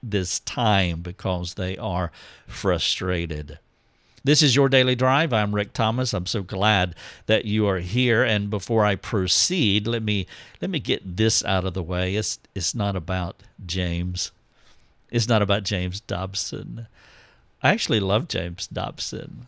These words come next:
I like him a lot. He's, he seems to be a nice feller. I, I haven't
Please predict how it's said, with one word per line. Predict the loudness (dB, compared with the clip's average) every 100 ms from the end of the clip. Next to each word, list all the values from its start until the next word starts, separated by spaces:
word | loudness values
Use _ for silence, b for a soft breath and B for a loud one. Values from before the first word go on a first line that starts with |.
| -8
I | 0
like | 2 2
him | 0 -2
a |
lot. | 0 0 -2 -4
He's, | -6 -4 -4
he | -6
seems | -4 -2 -2
to | -4
be | -2 -2
a | -2 -2
nice | 0 2 0
feller. | 0 0 2 0 -2
I, | -2 -4 -8 B B
I | 2 4
haven't | 4 4 -2